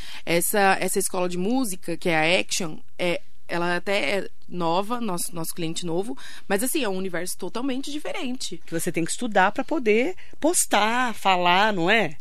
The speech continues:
Speaker 1: Aí é onde entra, mais uma vez, o trabalho de jornalismo, porque aí é onde a gente tem que ficar apurando
Speaker 2: Pesquisando.
Speaker 1: tudo, pesquisando tudo, escrevendo. Então, assim,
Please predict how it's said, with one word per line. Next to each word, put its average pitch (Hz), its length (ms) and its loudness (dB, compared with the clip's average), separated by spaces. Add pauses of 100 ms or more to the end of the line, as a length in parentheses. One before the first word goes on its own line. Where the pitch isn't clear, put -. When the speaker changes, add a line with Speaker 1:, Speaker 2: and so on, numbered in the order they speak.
(100)
Speaker 1:
Aí 226 260 6
é 277 80 8
onde 277 300 2
entra, 254 400 -2
mais 202 280 0
uma 240 120 0
vez, 190 260 0
o 165 40 -4
trabalho 180 420 0
de 180 80 -4
jornalismo, 208 580 0
porque 190 200 0
aí 185 240 2
é 220 60 2
onde 240 180 0
a 247 40 0
gente 247 160 -2
tem 247 120 -2
que - 100 -4
ficar 247 460 0 (320)
apurando 240 420 2
Speaker 2:
Pesquisando. 196 280 4
Speaker 1:
tudo, 170 120 -2
pesquisando 208 500 -2
tudo, 226 640 -2
escrevendo. 202 1000 2
Então, 185 300 0
assim, 190 520 -2